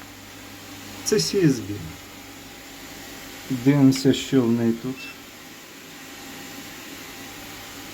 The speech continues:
Включимо підсвітку. Зараз навантаження кіловат.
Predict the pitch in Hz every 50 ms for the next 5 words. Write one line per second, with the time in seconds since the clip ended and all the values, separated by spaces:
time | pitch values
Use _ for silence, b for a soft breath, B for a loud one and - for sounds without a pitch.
0 | - - - - - - - - 262 262 - - - - - 277 - - - -
1 | - - - - - - - - - - - - - - - - - - - -
2 | - - - - - - 127 113 110 - - 117 113 113 113 110 - - - -
3 | - - 135 156 165 165 - - - 175 175 165 160 - - - - - - -
4 | - - - - - - - - - - - - - - - - - - - -
5 | - - - - - - 135 131 117 143 151 139 139 127 135 135 131 127 127 123
6 | 123 - 131 123 113 120 120 117 113 113 117 - 117 110 113 113 127 147 165 165